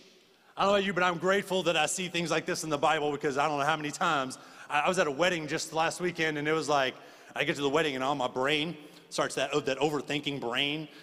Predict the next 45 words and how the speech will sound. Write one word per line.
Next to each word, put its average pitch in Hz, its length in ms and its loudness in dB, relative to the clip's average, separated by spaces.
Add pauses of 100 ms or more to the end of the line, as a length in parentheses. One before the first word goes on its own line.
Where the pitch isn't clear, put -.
(120)
and 139 160 0
it's 127 120 -2
like, 110 200 0
"Man, 110 220 -6
what 110 140 -8
did 135 100 -8
I 110 60 -8
say 101 180 -8
wrong? 139 380 0
I 107 80 -4
said 101 220 -10
that. 127 200 0
Ooh, 143 300 -2
was 80 100 -16
that 131 220 -6
dumb?" 165 280 0
Like, 139 220 -2
I 131 140 0 (240)
start 139 200 0 (380)
reprocessing 147 920 0
and 113 100 -4
replaying 151 560 0
everything 143 360 0
that 131 140 -2
you 139 80 -2
said 135 440 -2 (240)
in 143 100 -4
those 135 140 0
situations, 151 840 -2 (300)
and 123 80 -8
here's 135 180 -2
Nicodemus. 135 800 -2 (1080)
And 135 120 -4
moving 185 240 4
along 165 320 4
in 135 120 -2
verse 151 280 0
five, 156 340 2
it 139 60 -4
says, 135 440 -4
Jesus 160 380 -2
replied, 147 640 2 (500)
"I 131 100 0
assure 135 560 0
you, 90 200 -10